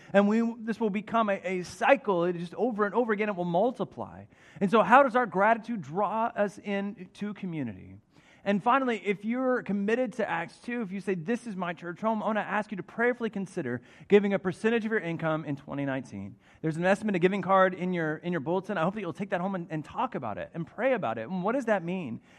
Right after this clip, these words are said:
I-, if you committed to membership at Acts two, we've committed to say that we will give a percentage of our income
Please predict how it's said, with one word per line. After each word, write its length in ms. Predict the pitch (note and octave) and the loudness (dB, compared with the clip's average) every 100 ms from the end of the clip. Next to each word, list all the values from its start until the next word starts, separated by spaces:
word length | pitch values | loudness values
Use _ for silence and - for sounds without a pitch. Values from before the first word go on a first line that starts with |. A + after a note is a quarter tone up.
| - F#3+ | -8 -2
I-, 60 | |
if 260 | G#3 G#3 E3+ | 0 2 0
you 100 | A3 | 0
committed 260 | G#3+ A3 | 0 0
to 80 | F3+ | 0
membership 480 | E3+ G#3 A3 A#3 A3+ | 0 -2 -2 -2 0
at 80 | E3+ | 2
Acts 200 | E3 D#3+ | 0 -2
two, 320 | G#3 G#3+ G#3+ D#3+ | -4 -4 -4 -8
we've 340 | F#3 G3+ A3 | -8 -6 -4
committed 460 | G#3 G3 A3 G3+ D#3+ | -4 0 0 0 -4
to 80 | |
say 220 | D#3+ G#3 F#3+ | -4 -2 0
that 160 | E3+ | -2
we 120 | F#3 | -2
will 120 | A#3+ F#3+ | -2 -2
give 140 | G#3 | -2
a 60 | F#3+ | -4
percentage 380 | E3+ G#3 G#3 | -6 -6 -6
of 80 | F#3+ | -2
our 120 | E3 | -4
income 460 | C#3 F#3+ F#3 G3 | -4 -8 -4 -4